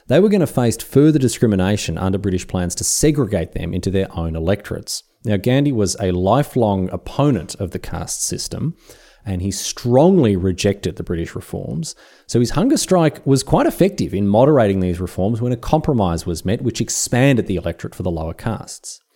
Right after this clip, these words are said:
And after his release, Gandhi began to withdraw a little bit from politics for a couple of different reasons. He resigned from his political party, um, and he took a bit of a back seat because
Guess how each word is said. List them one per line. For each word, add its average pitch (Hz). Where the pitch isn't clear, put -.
And 131
after 214
his 226
release, 170
Gandhi 127
began 139
to 135
withdraw 165
a 127
little 104
bit 92
from 95
politics -
for 98
a 98
couple 120
of -
different 90
reasons. -
He 92
resigned 107
from 120
his 104
political 104
party, 107
um, 92
and 104
he 98
took -
a -
bit 226
of 185
a 151
back 110
seat -
because 117